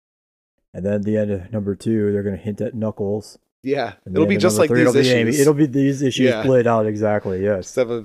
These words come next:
Speaker 2: have a f-, new friend every movie. <laughs>
Speaker 1: That'll be awesome.
Speaker 2: Yeah. Uh, Jim Carrey was really cool, though, as Doctor Robotnik. 'Cause he was, he's goofy enough. He's, he was doing his just Jim Carrey stuff, and it kinda just worked for that character.
Speaker 1: Yeah,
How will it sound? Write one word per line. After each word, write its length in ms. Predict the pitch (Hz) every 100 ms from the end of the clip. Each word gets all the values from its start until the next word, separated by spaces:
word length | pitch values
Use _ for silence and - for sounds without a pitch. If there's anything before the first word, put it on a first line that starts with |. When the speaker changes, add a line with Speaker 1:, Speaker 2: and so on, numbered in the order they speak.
| 110
Speaker 2:
have 140 | 120
a 80 | 113
f-, 240 | 101 - 127
new 200 | 135 135
friend 360 | - 127 120
every 440 | 120 113 113 110 95 - _
movie. 400 | 117 117 110 120
<laughs> 40 | -
Speaker 1:
That'll 100 | 110
be 60 | 101
awesome. 400 | 101 95 95 90 _ _ _ -
Speaker 2:
Yeah. 300 | 113 104 95 _ _ _ _ _ _ 123
Uh, 140 | 117
Jim 240 | 113 208
Carrey 340 | 208 165 170 120
was 180 | 110 110
really 180 | 104 101
cool, 260 | - 104
though, 220 | 104 101 98
as 220 | - - _ _ _ _
Doctor 280 | 101 101 113
Robotnik. 640 | 98 101 101 107 101 - _ _ _ _
'Cause 120 | 123
he 100 | 131
was, 260 | 135 117 113 -
he's 340 | 156 160 180 156
goofy 320 | 151 139 120
enough. 460 | 104 104 - _ _ _
He's, 220 | 139 143 147
he 100 | 170
was 80 | 156
doing 180 | 185
his 140 | 160 127
just 300 | - 123 -
Jim 220 | 123 117
Carrey 320 | 117 110 110
stuff, 320 | - 113 110 110
and 80 |
it 160 | 110 -
kinda 260 | 123 110 101
just 180 | 104 98
worked 260 | 104 -
for 100 | -
that 200 | 104 107 - _
character. 560 | 110 104 104 110 107 - _ _ _
Speaker 1:
Yeah, 300 | 165 165